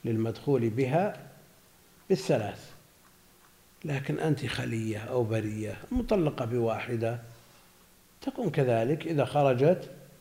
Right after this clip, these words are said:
من عدتها. لكن كأن الإمام أحمد رحمة الله عليه أنه لا ينطبق على الواحدة والثنتين،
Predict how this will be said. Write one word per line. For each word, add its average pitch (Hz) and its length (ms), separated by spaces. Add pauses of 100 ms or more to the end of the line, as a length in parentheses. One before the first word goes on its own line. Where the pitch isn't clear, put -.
(640)
من 117 160
عدتها. 107 560 (1700)
لكن 113 280
كأن 147 360
الإمام 135 440
أحمد 120 320
رحمة 113 320
الله 110 240
عليه 104 500 (720)
أنه 123 340
لا 220 180
ينطبق 156 680 (2750)
على 123 180
الواحدة 117 460
والثنتين، 98 520